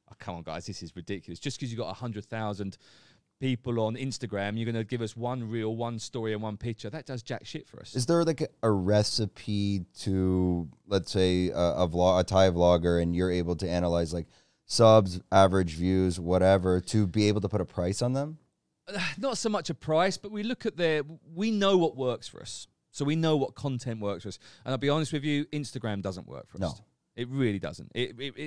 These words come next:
Speaker 1: it never will, and I
Speaker 2: I
Speaker 1: don't
Speaker 2: think
Speaker 1: think it
Speaker 2: it's just my, my opinion of Instagram, TikTok, and all that. It's, it's just retargeting, reminder, uh,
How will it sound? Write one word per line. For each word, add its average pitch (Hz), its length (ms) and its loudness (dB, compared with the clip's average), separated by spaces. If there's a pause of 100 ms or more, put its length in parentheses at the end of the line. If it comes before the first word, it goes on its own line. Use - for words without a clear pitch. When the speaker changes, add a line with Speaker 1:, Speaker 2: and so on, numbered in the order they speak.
(120)
Speaker 1:
it 160 100 -8
never 170 240 2
will, 123 340 2
and 120 160 -4
I 120 60 -2
Speaker 2:
I 151 60 0
Speaker 1:
don't 127 100 0
Speaker 2:
think - 120 -4
Speaker 1:
think - 40 -6
it - 40 -6
Speaker 2:
it's - 180 -10
just - 400 -6
my, 127 180 -2
my 139 180 2
opinion 170 400 0
of 101 60 -2
Instagram, 98 600 -2
TikTok, 95 460 -8
and 95 80 -10
all 90 160 -8
that. 87 300 -8 (100)
It's, 104 220 -16 (580)
it's 110 240 -6
just 139 280 -4 (400)
retargeting, 107 720 2
reminder, 92 720 2
uh, 85 280 2